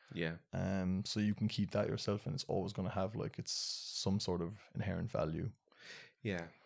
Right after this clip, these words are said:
Speaker 1: That's an interesting point, actually. You said something very interesting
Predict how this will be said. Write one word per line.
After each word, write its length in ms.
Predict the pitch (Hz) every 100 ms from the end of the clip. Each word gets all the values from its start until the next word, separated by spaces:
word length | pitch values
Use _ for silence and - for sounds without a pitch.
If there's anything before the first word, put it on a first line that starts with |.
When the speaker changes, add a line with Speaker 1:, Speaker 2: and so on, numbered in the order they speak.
| -
Speaker 1:
That's 200 | 147 165
an 60 | 143
interesting 520 | 175 170 135 - 107
point, 260 | 123 127
actually. 600 | 90 85 - 95 85 92 -
You 80 |
said 200 | 95 117
something 420 | 110 95 85 85 87
very 300 | 95 92 80
interesting 680 | 92 92 85 - 87 82